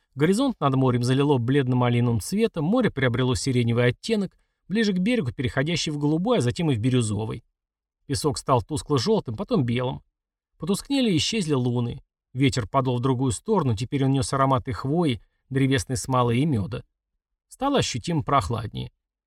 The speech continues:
С изумлением я обнаружил, что этот чужой мир, каким-то непостижимым образом, ежесекундно меняясь, постепенно становится похожим на наш, привычный взгляду землянина. Нечаянно подумал, что все миры в какой-то момент становятся похожи друг на друга,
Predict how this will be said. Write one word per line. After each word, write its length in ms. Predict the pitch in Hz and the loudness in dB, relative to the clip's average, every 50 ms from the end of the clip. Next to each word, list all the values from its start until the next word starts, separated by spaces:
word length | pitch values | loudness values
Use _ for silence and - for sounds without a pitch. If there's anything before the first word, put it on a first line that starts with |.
| _ _ - | _ _ -8
С 100 | - 147 | -2 0
изумлением 460 | 139 143 139 143 147 147 143 139 135 | 2 4 4 4 4 4 4 4 4
я 140 | 131 139 143 | 2 2 2
обнаружил, 480 | 135 135 131 131 147 170 165 147 139 | 2 4 4 4 4 2 2 2 0
что 260 | 107 - - 135 127 127 | 0 0 -2 -2 0 0
этот 200 | 123 - 127 - | 0 -2 -4 -6
чужой 320 | - - 139 120 127 127 | -4 -4 -2 2 2 4
мир, 200 | 127 147 160 147 | 4 4 2 0
каким-то 320 | - 104 - 131 - 131 | -4 -6 -8 -6 -4 -2
непостижимым 680 | 131 123 - 135 120 - 151 135 120 135 135 131 127 143 | -2 -2 -2 -4 -6 -2 -2 -2 0 2 2 2 4 4
образом, 380 | 156 156 147 135 117 123 110 - - _ _ _ | 4 4 2 2 2 0 -2 -2 -6 _ _ _
ежесекундно 880 | - 143 135 123 139 139 143 131 127 - - 147 - - 143 127 123 131 | -4 -2 2 4 4 4 2 2 -2 -4 -6 -8 -4 -4 -2 0 2 2
меняясь, 440 | 135 135 135 147 165 180 165 - | 2 4 2 2 2 2 0 0
постепенно 520 | - - 104 - - 123 - - 156 151 131 | -2 -6 -10 -8 -8 -8 -4 -2 -2 -2 -2
становится 460 | - - 135 135 139 139 - - - | -2 -2 -2 0 0 -2 -2 -4 -8
похожим 440 | - 139 127 - - 156 135 123 135 | -2 -2 -2 0 0 0 0 2 0
на 120 | 147 165 180 | 2 2 2
наш, 340 | 185 156 117 113 - - _ _ _ _ _ _ _ _ | 0 0 -2 -4 -6 -10 _ _ _ _ _ _ _ _
привычный 420 | - 185 254 285 294 - - 156 135 | -4 -2 0 0 0 -2 -2 -2 -2
взгляду 380 | 123 113 131 139 135 131 127 | -2 0 2 2 2 2 2
землянина. 600 | 120 120 151 151 135 117 104 117 117 120 131 - - _ _ _ _ _ _ _ _ _ _ _ _ _ _ _ | 0 0 2 2 2 0 0 -2 -4 -6 -8 -10 -16 _ _ _ _ _ _ _ _ _ _ _ _ _ _ _
Нечаянно 500 | - 135 135 123 - - 139 127 127 120 | -4 -2 -2 0 2 2 2 4 4 2
подумал, 460 | - - 135 131 139 165 170 147 123 101 | 2 2 0 2 2 2 2 2 2 0
что 200 | - - 131 117 | -2 -4 -6 -6
все 220 | - - - 139 | -6 -2 -2 0
миры 220 | 131 131 131 151 | 0 2 2 0
в 60 | 147 - | 0 0
какой-то 320 | - 123 123 120 - 131 | -4 -6 -6 -4 -2 0
момент 260 | 131 131 139 143 135 | 2 2 2 2 0
становятся 420 | - - 143 139 135 127 - - 117 | -2 -2 -2 0 0 0 -2 -4 -6
похожи 420 | - 147 143 - - 151 135 135 | -2 -4 -4 -2 0 0 0 0
друг 220 | 131 139 123 - | 0 -4 -6 -4
на 140 | 165 175 214 | -2 -2 0
друга, 440 | 208 208 165 120 113 117 120 - - | 0 0 0 -2 -2 -4 -8 -10 -10